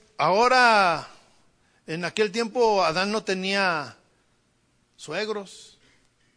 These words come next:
ni Eva, pero ahora sí. Y hay unos que son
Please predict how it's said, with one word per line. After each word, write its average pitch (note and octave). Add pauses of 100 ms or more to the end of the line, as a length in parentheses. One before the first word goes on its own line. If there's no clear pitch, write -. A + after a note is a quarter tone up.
(1120)
ni C3
Eva, F#3+ (1600)
pero A#2
ahora A#2+
sí. D#3 (2250)
Y F3
hay C#4
unos D#4+
que A#3+
son D4